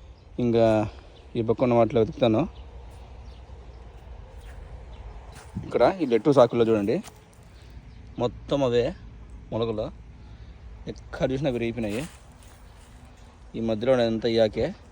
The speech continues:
పొడవునా కూడాను తొక్కేసినారు. ఇంకా ఆ పక్క అంతా ఉంది చూసారా, అదంతా కూడా అదే. అది ఇక్కడ ఉంది చూడండి,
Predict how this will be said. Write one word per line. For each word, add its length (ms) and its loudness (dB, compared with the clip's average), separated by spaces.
పొడవునా 500 0
కూడాను 240 0
తొక్కేసినారు. 500 0
ఇంకా 160 0
ఆ 80 0
పక్క 200 -2
అంతా 220 2
ఉంది 120 0
చూసారా, 260 2
అదంతా 440 0
కూడా 100 4
అదే. 140 0
అది 140 -4
ఇక్కడ 200 -10
ఉంది 120 -4
చూడండి, 280 -4